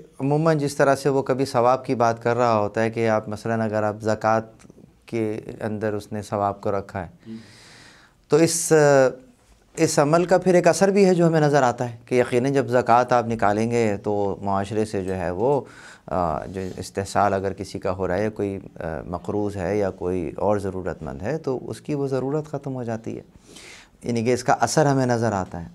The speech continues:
Speaker 1: आपको अगर सवाब बताया गया है तो उसके पीछे मुआशरे में उसका एक असर भी नज़र आ रहा होता है, तो समझ में आता है कि यकीनन इस काम के लिए परवरदिगार आलम ने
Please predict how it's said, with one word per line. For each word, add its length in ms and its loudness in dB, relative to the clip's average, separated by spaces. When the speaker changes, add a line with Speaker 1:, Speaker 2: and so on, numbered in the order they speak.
Speaker 1:
आपको 400 4
अगर 140 2
सवाब 420 4
बताया 380 4
गया 240 4
है 140 2
तो 160 -4
उसके 240 0
पीछे 380 2
मुआशरे 420 0
में 180 0
उसका 260 0
एक 120 4
असर 240 0
भी 120 2
नज़र 240 2
आ 80 4
रहा 140 2
होता 340 0
है, 240 -2
तो 180 -2
समझ 220 2
में 140 0
आता 220 0
है 120 0
कि 180 -6
यकीनन 380 -6
इस 160 -4
काम 220 0
के 140 -2
लिए 260 0
परवरदिगार 640 -4
आलम 280 -4
ने 180 -2